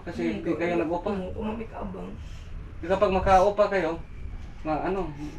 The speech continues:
Speaker 1: steady lang.
Speaker 2: Gamiton man, mo-, ayaw ko na yung pakuanon kay, kung muli ay man siya, ayaw man yung gamiton, yung puyan.
Speaker 1: Ya,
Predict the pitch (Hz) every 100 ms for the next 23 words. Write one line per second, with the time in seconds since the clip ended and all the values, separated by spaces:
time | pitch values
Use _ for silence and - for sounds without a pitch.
0 | - - 170 170 175 196 151 - - -
1 | - - - - - - 214 240 277 277
2 | 262 - 196 196 - 220 247 - 254 254
3 | - - - 233 - 165 - - 175 185
4 | 190 220 220 226 214 220 202 180 202 202
5 | 196 202 202 - 175 175 180 190 - 185
6 | 190 - - 180 175